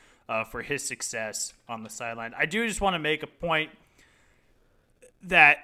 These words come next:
this sh-, this hire should be really great for Christian McCaffrey in particular, based on the scheme that Matt Rhule ran at Baylor. Um, you look at a lot of the stuff that he ran, like I said, the pistol formation, but eleven personnel, which means one tight end, one back. Um,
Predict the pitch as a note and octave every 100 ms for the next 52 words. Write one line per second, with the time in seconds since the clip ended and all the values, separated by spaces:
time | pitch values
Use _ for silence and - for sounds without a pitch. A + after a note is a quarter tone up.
0 | - - D#3 F#3 G#3 - - - G3+ F3
1 | A3 - E3+ F3+ E3 - D#3 C#3 A#2+ D3
2 | D#3 B2+ C#3 C#3+ - - D3+ D3+ - B2+
3 | C3+ B2+ - A#2+ - A2 A#2 A2+ A2+ G2+
4 | - C#3 B2+ C3+ A#2 G#2+ - B2+ A#2 A2
5 | A#2+ A#2 A#2 A#2+ A#2 A2 A#2 A2+ G#2+ -
6 | G#2 G2+ F2+ F2+ _ - _ - B2 A#2+
7 | A#2+ - D3 F3 F3 D3+ C#3 D3 C3+ D#3
8 | D3 C3+ C3 C3+ C3 C3 B2+ E3 C3+ -
9 | D3+ D3 - C#3+ C#3 C#3 D3 D3 C#3 C#3
10 | D#3+ D#3+ C#3 C#3 - A#2 G2 - - B2+
11 | - C#3+ B2 C3+ D3+ D3 D3+ C#3 C3+ B2
12 | C3 A#2+ A2+ A#2 - - - - - -
13 | - C3+ B2+ A2+